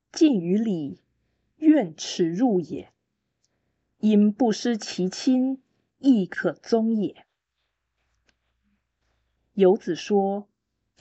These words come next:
：“信不如义，但近似义。”所以说出的话可以视为不应推翻而必须实现的诺言。恭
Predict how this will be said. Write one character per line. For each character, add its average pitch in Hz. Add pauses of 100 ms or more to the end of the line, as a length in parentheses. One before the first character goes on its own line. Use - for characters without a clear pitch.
(160)
：“信 208 (120)
不 320
如 175
义， 180 (180)
但 160
近 202
似 175
义。” 175 (800)
所 185
以 180
说 330
出 311
的 262
话 208 (160)
可 196
以 202
视 -
为 170
不 202
应 208
推 196
翻 190
而 185
必 254
须 220
实 180
现 233
的 165
诺 180
言。 - (1600)
恭 294